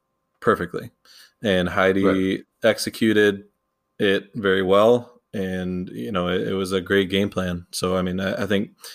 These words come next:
Speaker 1: both defensive and os-, offensive side of the balls, coaches deserve a lot of credit for that game, because that was a,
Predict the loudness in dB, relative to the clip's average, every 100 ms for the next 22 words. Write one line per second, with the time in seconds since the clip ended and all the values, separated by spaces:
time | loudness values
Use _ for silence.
0 | -10 4 6 4 0 -14 -6 -2 0 0
1 | 0 0 2 2 2 0 -2 0 -2 -6
2 | 0 0 0 0 0 -2 -6 _ _ _
3 | _ 2 2 2 -4 -2 0 2 2 0
4 | 0 0 0 -2 0 0 0 -2 -4 -4
5 | -6 -6 -4 -4 -2 -4 -4 -6